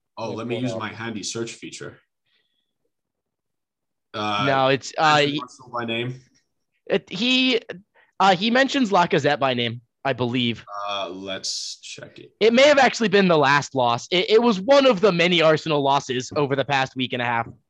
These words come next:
Speaker 2: Anyone remember when they beat Aston Villa one nil and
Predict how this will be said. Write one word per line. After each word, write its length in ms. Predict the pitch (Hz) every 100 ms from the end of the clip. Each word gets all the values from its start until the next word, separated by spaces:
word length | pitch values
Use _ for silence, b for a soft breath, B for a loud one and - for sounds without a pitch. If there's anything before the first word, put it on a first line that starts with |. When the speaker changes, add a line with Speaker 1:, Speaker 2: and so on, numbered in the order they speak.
| _ _ _ -
Speaker 2:
Anyone 320 | 233 240 311
remember 380 | 294 208 190 208
when 140 | 214 180
they 100 | 175
beat 220 | 180 175
Aston 300 | 170 - 151
Villa 260 | 139 156
one 220 | 156 160 160
nil 300 | 165 180 -
and 320 | 151 143 139